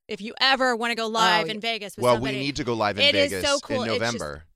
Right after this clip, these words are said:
Speaker 1: a glass wall where everybody can watch, huge studio,
Speaker 2: Yeah, all the
Speaker 1: beautiful.
Speaker 2: fans are able to line up outside. You can
Speaker 3: Oh.
Speaker 2: choose to
Speaker 1: Yeah.
Speaker 2: turn on the volume so
Speaker 1: So
Speaker 2: they can listen
Speaker 1: hear
Speaker 2: live,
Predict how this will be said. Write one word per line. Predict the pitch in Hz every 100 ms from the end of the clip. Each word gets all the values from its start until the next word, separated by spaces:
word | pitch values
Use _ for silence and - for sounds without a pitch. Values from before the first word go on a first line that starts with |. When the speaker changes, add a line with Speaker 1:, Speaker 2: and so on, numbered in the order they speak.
| _ _ -
Speaker 1:
a | 190
glass | 214 247 247 -
wall | 240 240 220
where | 214 -
everybody | 214 214 226
can | 220 214
watch, | 202 202 196 196 - -
huge | - - 262 226
studio, | - - 220 220 208
Speaker 2:
Yeah, | 208 185 233
all | 208
the | 220
Speaker 1:
beautiful. | 226
Speaker 2:
fans | 226 220 214 220
are |
able | 202 202
to | 196
line | 190 190 196
up | 190
outside. | 196 - 196 180
You | 202
can | 226
Speaker 3:
Oh. | 202 480
Speaker 2:
choose | 214 220 220 -
to | 233
Speaker 1:
Yeah. | 226
Speaker 2:
turn | 214 202 196 196
on | - 185 185 185 185 185 180 _ _ _
the | 151 180
volume | 175 175 185 185
so | 185 185
Speaker 1:
So | 175
Speaker 2:
they |
can | 170 180 165
listen | 165 240
Speaker 1:
hear |
Speaker 2:
live, | 240